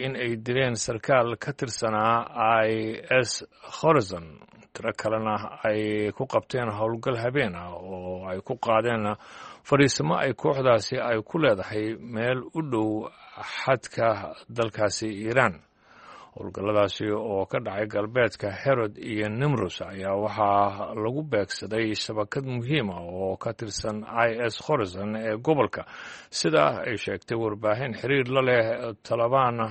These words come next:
maanta oo xustay in qaar ka mid a xubnaha la xiray ay yihiin kuwo aad u muhiim ah. Shabakaddan ayaa waxa ay ku lug lahayd qaar ka mid a weeraradii dhowaantan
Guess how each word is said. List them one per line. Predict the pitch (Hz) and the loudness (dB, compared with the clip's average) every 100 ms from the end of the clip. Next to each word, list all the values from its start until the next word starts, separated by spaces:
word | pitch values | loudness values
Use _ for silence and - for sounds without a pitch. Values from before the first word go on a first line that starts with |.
| - - - | -6 -16 -14
maanta | 151 117 131 151 110 | -8 -4 -2 -2 -4
oo | 110 139 135 | -4 0 0
xustay | - 95 - 107 117 | -2 -10 -8 -6 -6
in | 113 | -6
qaar | 110 120 110 107 - | 0 2 2 0 -4
ka | - | -2
mid | 170 110 107 | 0 0 0
a | 110 107 - | -2 -4 -8
xubnaha | - 113 131 139 | -10 -6 -4 -2
la | 107 92 | -4 -8
xiray | - 107 117 110 110 - _ - | -8 -2 0 0 -4 -16 _ -6
ay | 123 | -2
yihiin | 110 110 117 131 113 | -2 -2 -2 -2 -2
kuwo | - 123 120 | -2 0 4
aad | 123 117 | 4 4
u | 113 | 2
muhiim | 104 101 95 90 | -2 -2 -4 2
ah. | 107 - _ _ _ - - - - | 2 0 _ _ _ -20 -20 -20 -20
Shabakaddan | - - 90 110 101 104 107 | -14 -12 0 0 2 0 -2
ayaa | 107 98 98 98 98 98 | -4 0 2 2 2 0
waxa | 113 104 101 107 110 | -2 0 2 2 0
ay | 104 101 101 101 101 | -2 0 0 -2 -2
ku | 156 | -4
lug | 135 98 | -6 -6
lahayd | 92 98 107 107 101 | -8 -6 -6 -6 -4
qaar | 110 107 101 101 | 0 0 0 -4
ka | - 139 | -4 -2
mid | 117 110 | 0 2
a | 107 | 2
weeraradii | 107 107 107 110 135 120 123 | 2 -2 -2 -2 -2 -4 -4
dhowaantan | 117 110 120 139 - 104 | -4 0 2 2 -2 -4